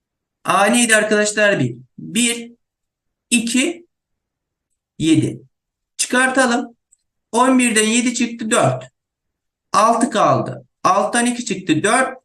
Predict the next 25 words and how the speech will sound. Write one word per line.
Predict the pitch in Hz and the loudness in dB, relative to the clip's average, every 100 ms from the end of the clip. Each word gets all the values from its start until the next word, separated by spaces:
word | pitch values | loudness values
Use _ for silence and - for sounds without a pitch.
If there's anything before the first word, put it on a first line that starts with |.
| _ | _
Yediden | 175 196 196 202 | -2 0 2 0
bir | 214 196 | 0 -2
çıktı, | - 180 | -4 0
altı. | 156 165 127 - - _ _ _ _ _ | 2 2 -2 -8 -12 _ _ _ _ _
Şu | - 247 | -2 2
iki | 277 269 202 131 - - | 2 2 0 0 -4 -4
rakamın | 175 202 226 233 247 | -2 0 2 2 2
aynı | 247 226 202 | 2 2 2
olması | 190 165 | 2 0
gerekiyordu, | 160 170 160 190 196 220 | 2 2 2 2 2 2
olmadı. | 170 160 127 120 110 - _ - | 2 2 2 0 -6 -12 _ -4
O | 165 | 0
zaman | 175 185 | 2 2
diyorum | 226 240 196 180 | 2 2 0 -2
ki | 160 | -2
birincisi | 214 220 214 - 208 | 0 0 2 0 0
değil. | 107 - - _ _ _ | 0 -2 -8 _ _ _
İkincisine | - 196 247 240 262 269 | -6 0 0 0 2 2
bakıyorum. | 254 226 202 147 - - _ _ _ _ _ _ _ _ _ _ _ _ _ _ _ _ _ _ _ _ _ _ _ _ | 2 0 0 0 -2 -8 _ _ _ _ _ _ _ _ _ _ _ _ _ _ _ _ _ _ _ _ _ _ _ _
A | 175 202 | 0 2
neydi? | 233 269 269 247 | 2 2 2 2
İki | 247 - 214 | 0 0 0
idi. | 147 151 | 0 0
B | 226 226 | 0 0
sekizdi. | 214 196 156 120 - - | 0 0 -2 -4 -6 -14